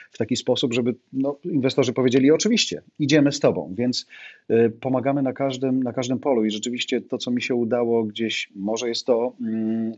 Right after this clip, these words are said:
efekt uboczny mojej pracy z technologią, czy w ogóle, y, dzie-, dziennikarskiej, ale że wiele osób przychodzi i mówi,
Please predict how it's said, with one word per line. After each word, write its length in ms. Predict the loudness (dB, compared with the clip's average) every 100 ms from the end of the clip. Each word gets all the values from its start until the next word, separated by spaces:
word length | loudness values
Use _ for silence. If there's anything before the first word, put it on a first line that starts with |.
| -10
efekt 300 | -2 -2 -2
uboczny 400 | -2 -2 -2 -2
mojej 220 | -2 -2
pracy 360 | -4 -6 -6 -10
z 60 |
technologią, 560 | -10 -6 -4 -4 -4 -8
czy 100 | -8
w 60 |
ogóle, 340 | -8 -6 -6 -6
y, 520 | -8 -10 -12 -12 -14
dzie-, 180 | -14 -12
dziennikarskiej, 720 | -10 -12 -10 -10 -8 -6 -4
ale 220 | -2 0
że 260 | 0 0 -2 -6 -20 -20 -4
wiele 180 | 2 2
osób 220 | 2 -2
przychodzi 360 | -4 -2 0 2
i 60 |
mówi, 360 | 2 2 0